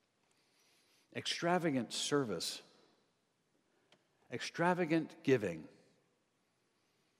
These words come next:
Yes, and extravagant receiving. Because only extravagance is an appropriate response to the God who pours gifts upon us all and always with extravagance.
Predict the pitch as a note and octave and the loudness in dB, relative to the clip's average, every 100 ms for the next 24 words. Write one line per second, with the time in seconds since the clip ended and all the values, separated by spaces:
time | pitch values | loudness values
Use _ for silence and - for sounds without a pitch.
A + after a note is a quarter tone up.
0 | - - B2 D3 D3 - C3+ A2 F#2 - | -20 -8 -2 0 -2 -4 -4 -4 -6 -8
1 | - C3+ D3 C#3 B2+ - F#2+ F2+ - B2+ | -6 -4 -2 -2 -4 -6 -8 -8 -4 -4
2 | A2+ E2 D2 - _ _ _ _ _ _ | -4 -8 -12 -20 _ _ _ _ _ _
3 | _ _ _ _ - - - - - B2+ | _ _ _ _ -20 -20 -20 -8 -2 4
4 | C#3 D3+ - G3+ A3 G#3+ F3 - - - | 4 4 2 2 4 4 2 0 -2 2
5 | F3 E3 A2+ G2+ F#2 - C#3 B2 C3 - | 2 2 0 -2 -4 -4 -2 0 0 0
6 | - E3 D#3+ D#3 C#3+ C3 - B2 B2+ - | 2 4 4 0 0 -2 2 4 4 0
7 | - - - A#2 A2+ B2+ B2 B2+ B2 - | -10 -10 -4 -2 0 2 2 2 -2 -12
8 | - C#3 B2+ - D#3+ D#3+ B2 - D#3+ F#3 | -4 -4 -2 0 2 2 0 4 4 4
9 | - C#3+ C#3+ C#3+ C#3 C3 - B2+ B2 B2 | 0 -2 0 0 2 0 0 2 2 0
10 | B2 - - A2 - C#3+ D#3+ E3 E3 D#3 | -4 -10 -8 -8 -4 -2 0 0 0 -2
11 | G#2+ A#2 A#2 - - - _ G#2+ - - | 0 0 0 -4 -20 -20 _ -10 -8 -8
12 | A2+ G#2 G2+ D#2+ D2+ - | -6 -6 -8 -12 -14 -14